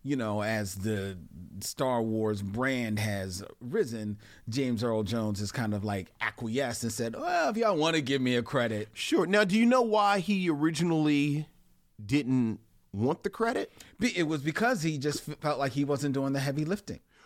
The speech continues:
Speaker 2: Well, because it, it's funny. It's one of those things where I know the actor, the actor who, who's in the costume,
Speaker 1: Mm-hmm.
Speaker 2: there's been a little jostling about credit and, and what it always comes back to, money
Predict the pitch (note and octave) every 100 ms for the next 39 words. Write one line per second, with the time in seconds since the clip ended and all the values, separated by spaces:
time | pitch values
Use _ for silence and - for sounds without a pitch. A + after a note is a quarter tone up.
0 | - F#3+ B3 A3+ F#3+ - A3 F3 D#3+ E3+
1 | E3+ E3+ D#3 - F#3+ G#3+ C3+ A#2 D#3 D#3+
2 | D3+ C3+ C3+ - F3+ F3 C3 C3 B2+ B2+
3 | C#3 C#3+ B2+ A2 G#2 - C#3 E3 _ A2
4 | F#2 F2 _ - _ _ _ _ - -
5 | - - _ _ _ C#3 - F#3 A3 -
6 | A#2 F2 F2+ A2 D3 B2 D3+ D3 C3 D3
7 | G#2+ - F#3+ A#3+ - - A2 C#2+ - _
8 | _ D3 D#3+ D3 C#3 G3+ - D#3 D#3 C3
9 | A#2+ D3 D#3+ D3 C#3 B2 B2+ C#3+ C#3 C3
10 | G#2 B2 C3 C#3 - A2+ G#2 F#2+ - -
11 | - - _ _ B2+ A2+ F2 C3+ A#2+ A2
12 | - - - D#3+ C3+ A#2 - _ _ _
13 | _ - _ _ C3 B2+ B2 A#2+ A#2 F#2+
14 | A2+ A#2 A#2 B2 A#2+ C#3+ B2+ A2+ - A2+
15 | G#2 D#2+ G#2 - - G#2+ G2+ C#3 G#2+ D#2